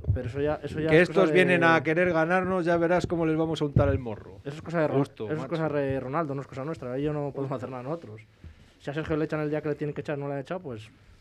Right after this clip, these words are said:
Speaker 1: lo
Speaker 2: Pero
Speaker 1: dijeron bien claro.
Speaker 2: pero escúchame, sí, vale, pero somos personas humanas, nos equivocamos mil millones de veces, pero algunas veces sirve pa' aprender. A este señor del banquillo que tenemos no le sirve pa' aprender nada.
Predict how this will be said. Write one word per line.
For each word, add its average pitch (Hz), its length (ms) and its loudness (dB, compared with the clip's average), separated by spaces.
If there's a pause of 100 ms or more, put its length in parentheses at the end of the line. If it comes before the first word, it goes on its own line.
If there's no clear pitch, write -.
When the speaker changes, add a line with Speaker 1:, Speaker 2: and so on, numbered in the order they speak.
(100)
Speaker 1:
lo 135 40 -10
Speaker 2:
Pero 123 200 0
Speaker 1:
dijeron 139 220 0
bien 123 120 -6
claro. 180 300 -8 (420)
Speaker 2:
pero 101 140 -6
escúchame, 117 560 -2 (960)
sí, 98 260 -12
vale, 127 320 2 (300)
pero 95 200 -16 (840)
somos 156 320 -4
personas 147 480 -4
humanas, 101 340 -8
nos 120 180 -10
equivocamos 123 580 -2
mil 139 340 -4 (200)
millones 156 360 2
de 135 80 2
veces, 107 360 -8
pero 101 220 -16 (200)
algunas 143 320 -8
veces 165 260 -6
sirve 165 200 -2
pa' 135 120 -4
aprender. 120 460 -12 (360)
A - 40 -20
este - 180 -4
señor 185 260 4
del 175 100 4
banquillo 170 360 2
que 160 80 -2
tenemos 175 320 -2
no 190 80 -4
le 185 100 -2
sirve 151 220 -4
pa' 135 100 -4
aprender 104 320 -10
nada. 123 320 -14